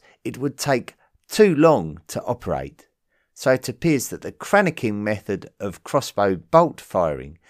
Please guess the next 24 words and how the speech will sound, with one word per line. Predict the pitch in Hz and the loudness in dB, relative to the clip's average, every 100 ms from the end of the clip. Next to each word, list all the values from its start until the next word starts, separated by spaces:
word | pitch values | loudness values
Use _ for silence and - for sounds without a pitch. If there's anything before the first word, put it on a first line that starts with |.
| _ - | _ -12
became | 139 151 139 123 | -4 2 2 0
more | 123 113 | -2 -2
suited | - 120 101 - 85 | -2 -4 -4 -6 -10
to | - | -12
hunting. | 85 123 131 104 78 69 - _ _ _ _ _ _ _ _ _ _ _ _ _ _ - _ _ | -4 -2 -2 -4 -10 -12 -16 _ _ _ _ _ _ _ _ _ _ _ _ _ _ -20 _ _
There | - | -6
became | 107 - 123 117 110 | -4 -4 -2 -2 -2
more | 127 190 | -2 0
value | 180 165 110 80 76 - _ _ | 4 4 4 0 -4 -8 _ _
in | 123 | -4
increasing | 113 95 - 208 220 - 131 104 | -4 -4 -6 -2 -2 -2 -4 -4
the | 92 | -4
distance | 156 139 - 95 80 - - | -4 -4 -4 -8 -8 -12 -12
of | 104 - | -12 -10
the | 101 | -2
range | 95 95 87 80 | 0 0 -2 -8
of | - 87 | -12 -10
a | 87 | -8
bowman | 87 87 80 80 104 _ _ - - _ | -2 -2 -2 -6 -10 _ _ -20 -20 _
by | 123 - | -4 -2
actually | 147 139 151 135 123 | -4 -4 -4 -2 -2
creating | - 139 139 147 147 139 120 | -4 0 2 2 0 -4 -4
larger | 117 147 196 165 101 | -4 0 0 0 -2
bows | 82 78 67 73 - | 0 -2 -2 -8 -14